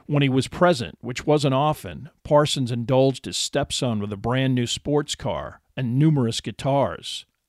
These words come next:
As his mother became more irrational and difficult, Gram got along better with his stepfather. Although quite intelligent, school was an afterthought, and the teenager's real passion was music.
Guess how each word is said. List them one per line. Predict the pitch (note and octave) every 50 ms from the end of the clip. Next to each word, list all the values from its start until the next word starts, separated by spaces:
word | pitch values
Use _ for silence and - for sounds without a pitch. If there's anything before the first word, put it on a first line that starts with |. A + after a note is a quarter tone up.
| _ _
As | - C3 B2+ -
his | D3 C3 -
mother | C#3 C#3 D#3 E3 E3+ C#3+
became | - C3 - - D3 C#3 C3
more | C3 C3+ C#3+ D3+ D#3 C#3+ -
irrational | A#2+ A#2 A#2 B2 C3 C#3+ D3+ - - - B2+ G2 F#2+
and | - - A#2 A2+
difficult, | C3+ C#3 C3+ - B2+ - - G#2+ G2 F2+ - - - _ _ _ _ _ _ _ _ -
Gram | - C#3 C#3+ D3 C#3+ D3+ D#3
got | C#3+ C#3 C#3
along | B2+ A#2 D3+ C#3+ C#3 C3+ B2
better | A2+ G#2+ C3+ D3 D3+ B2
with | A#2 B2 A#2 A2+
his | A#2 -
stepfather. | - - - D3 C#3+ - - - C3+ A#2 G2 F2+ - - F2+ - - _ _ _ _ _ _ _ -
Although | C#3+ C3+ D3 C#3
quite | C3 - - E3 D#3+ E3+ D#3+
intelligent, | D#3 D3 C3 - C#3 D3+ D#3 C#3+ A#2+ A#2+ G#2+ G2 - _ _ _ _
school | - - - - E3 D#3+ E3 E3 D3+
was | D3 C#3 -
an | C3 B2
afterthought, | B2+ C#3 C#3 - - C#3 - - - A#2+ G#2 F#2+ - - - _ _ _ _ _ _
and | - C#3+ D3
the | C3+
teenager's | - - - F3+ E3+ E3+ D#3+ D3+ C3+ B2+ C3+ A2+
real | G#2+ A#2 C3 C#3 C#3+ C3+
passion | A#2+ - C3 C3+ C3+ C#3 C#3+ - - A#2 A2 A2
was | G#2 G#2+ G#2
music. | A#2 A#2+ B2 C3 D3 C#3 G#2 A2 - - _ _